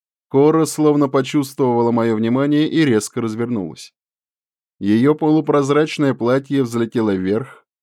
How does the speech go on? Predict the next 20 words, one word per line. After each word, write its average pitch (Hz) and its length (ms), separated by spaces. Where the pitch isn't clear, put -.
тонкие 160 420
завязки, 143 580
удерживающие 131 920
его 104 260
на 101 140
плечах, 110 560
ослабли, 123 680
и 127 120
оно 127 500
в 104 80
замедленной 113 960
во 101 160
много 120 420
раз 120 500
рапидной 104 920
съемке 98 760
упало 95 560
к - 100
ее 104 220
ногам, 113 480